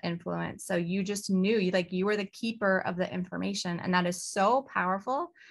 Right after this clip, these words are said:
And actually, we talk about it a lot in, like, organizational behavior in terms of people who are not in positions of power, like, how you kind of, uh, influence up. And so much of it is by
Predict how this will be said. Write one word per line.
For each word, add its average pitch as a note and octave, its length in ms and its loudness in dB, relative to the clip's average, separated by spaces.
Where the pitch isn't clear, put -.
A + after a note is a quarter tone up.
And A3 120 4
actually, A#3 260 2
we A3+ 100 0
talk A3+ 240 0
about A#3+ 200 4
it G#3+ 160 2
a F#3+ 80 -2
lot F#3 400 2
in, F3 320 -2
like, E3+ 140 -6
organizational F3+ 640 0
behavior A3+ 480 0
in G3 80 4
terms F#3+ 220 0
of F#3 100 -2
people G#3 280 -2
who G3 100 0
are F#3 100 4
not G3 380 4
in G3+ 80 -2
positions F#3 380 -4
of F3+ 100 -2
power, F3 320 0
like, F3 180 -2
how F#3+ 280 2
you F#3 240 0
kind F3+ 260 -4
of, F3 180 -2
uh, E3+ 260 0
influence G3 460 0
up. A#3 280 4
And G3 140 0
so A3+ 180 2
much A3 260 2
of A3 60 -6
it G3+ 140 0
is F#3 140 -6
by F#3 240 0